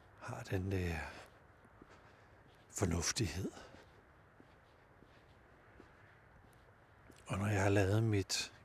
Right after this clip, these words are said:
gennembrud som sekser, så har jeg opdaget, at jeg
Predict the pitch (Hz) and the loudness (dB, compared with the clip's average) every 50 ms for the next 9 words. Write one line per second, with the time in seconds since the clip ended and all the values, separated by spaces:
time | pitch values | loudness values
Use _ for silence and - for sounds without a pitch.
0 | - - 117 95 87 87 87 92 98 - 113 101 95 95 92 - - - - - | 0 2 4 4 4 2 -2 -4 -2 0 0 2 2 0 -4 -8 -10 -20 -20 -20
1 | - - - - - - - - - - - - - - - 113 90 87 85 - | -20 -20 -20 -20 -20 -20 -20 -20 -20 -20 -20 -16 -8 -2 0 0 0 0 -2 -6
2 | - - - - - - 92 - - - 110 95 - - - - - - - - | -12 -20 -12 -6 -2 -2 -2 -2 -4 -8 -8 -8 -8 -12 -20 -20 -20 -20 -20 -20
3 | - - - - - - - - - - - - - - - - - - - - | -20 -20 -20 -20 -20 -20 -20 -20 -20 -20 -20 -20 -20 -20 -20 -20 -20 -20 -20 -20
4 | - - - - - - - 110 87 82 80 80 78 82 85 90 - - - - | -20 -20 -20 -16 -10 -2 0 0 0 0 -2 -6 -8 -10 -12 -14 -18 -20 -20 -20
5 | - - - - - - - - - - - - - - - - - - - - | -20 -20 -20 -20 -20 -20 -20 -20 -20 -20 -20 -20 -20 -20 -20 -20 -20 -20 -20 -20
6 | - - - - - - - - - - - - - - - - - - - - | -20 -20 -20 -20 -20 -20 -20 -20 -20 -20 -20 -20 -20 -20 -20 -20 -20 -20 -20 -20
7 | - - - - - - - - - - - - - - - - - - - - | -20 -20 -20 -20 -20 -20 -20 -20 -20 -20 -20 -20 -20 -20 -20 -20 -20 -20 -20 -20
8 | - - - - - - - - - - - - - - - - - - - - | -20 -20 -20 -20 -20 -20 -20 -20 -20 -20 -20 -20 -20 -8 -4 -2 -2 -2 -2 0
9 | - 117 107 92 73 - - - - - 110 101 - - - 95 98 147 - 160 | 2 2 2 2 0 -6 -12 -18 -8 -6 -6 -6 -6 -8 -6 -4 -2 0 -2 -2
10 | 101 90 78 - - - - - - - - - - - - - - - 104 92 | -4 -4 -10 -10 -16 -20 -20 -20 -20 -20 -20 -20 -20 -20 -20 -16 -10 -8 -8 -6
11 | - - 107 85 - | -4 -2 -2 -2 -2